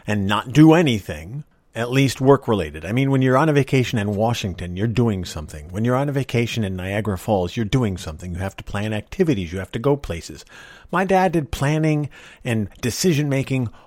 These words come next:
all day long at his job, so he wanted a vacation where he didn't have to do any of that, and Chincoteague gave him that.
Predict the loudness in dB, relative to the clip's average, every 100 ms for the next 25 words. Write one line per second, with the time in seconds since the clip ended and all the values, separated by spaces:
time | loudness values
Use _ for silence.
0 | -10 2 4 4 2 2 2 0 0 0
1 | -2 -10 -10 -8 -8 -8 -8 -8 -6 -2
2 | 0 0 2 0 0 0 0 0 -2 -2
3 | -2 2 2 2 2 2 2 0 -2 0
4 | 0 0 0 0 0 -2 -6 -6 -8 -12
5 | -20 -20 0 0 2 -2 -2 0 0 0
6 | 0 0 -2 -6 -2 -2 -2 -8 -8 -10
7 | -12 -14